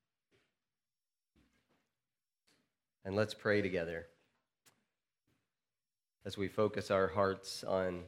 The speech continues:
listening to God's word with the intent to submit to our God. Our gracious Father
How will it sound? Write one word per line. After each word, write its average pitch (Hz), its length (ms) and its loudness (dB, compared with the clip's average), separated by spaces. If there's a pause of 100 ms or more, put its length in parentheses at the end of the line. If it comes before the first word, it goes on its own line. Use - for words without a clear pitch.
(680)
listening 104 560 0
to 98 140 -10
God's 92 340 0
word 92 340 -2
with 90 140 -10
the 95 140 -4
intent 95 580 -4 (320)
to - 80 -12
submit 95 540 -4
to 90 160 -6
our 80 100 -2
God. 82 300 -4 (2250)
Our 113 140 4
gracious 107 500 2
Father 101 540 4